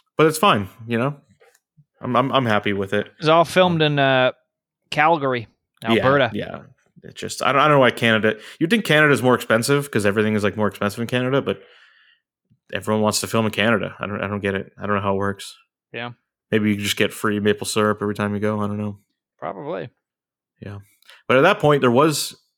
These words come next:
Speaker 1: there was no Canada and there was no United States, right? There was no
Speaker 2: Uh,
Speaker 1: borders back then in
Speaker 2: yeah, I
Speaker 1: seventeen twelve
Speaker 2: guess,
Speaker 1: or whatever this was.
Speaker 2: I guess not.
Speaker 1: Yeah.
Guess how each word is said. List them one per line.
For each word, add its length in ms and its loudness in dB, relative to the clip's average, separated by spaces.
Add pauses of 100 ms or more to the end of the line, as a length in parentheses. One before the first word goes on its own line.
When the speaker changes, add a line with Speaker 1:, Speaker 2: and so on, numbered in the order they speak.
(640)
Speaker 1:
there 140 -2
was 220 2
no 100 2
Canada 680 -4
and 100 -12
there 100 -8
was 200 -4
no 140 -2
United 320 -2
States, 340 -6
right? 220 -8 (800)
There 320 -6
was 100 -2
no 140 -2
Speaker 2:
Uh, 80 -6
Speaker 1:
borders 320 -2
back 240 -10
then 140 -8
in 60 -8
Speaker 2:
yeah, 40 -12
I 20 -4
Speaker 1:
seventeen 680 -2
twelve 320 -2
Speaker 2:
guess, 80 -8
Speaker 1:
or 40 -6
whatever 280 -6
this 180 -10
was. 200 -14
Speaker 2:
I 80 -10
guess 340 -10
not. 300 -12 (260)
Speaker 1:
Yeah. 220 -14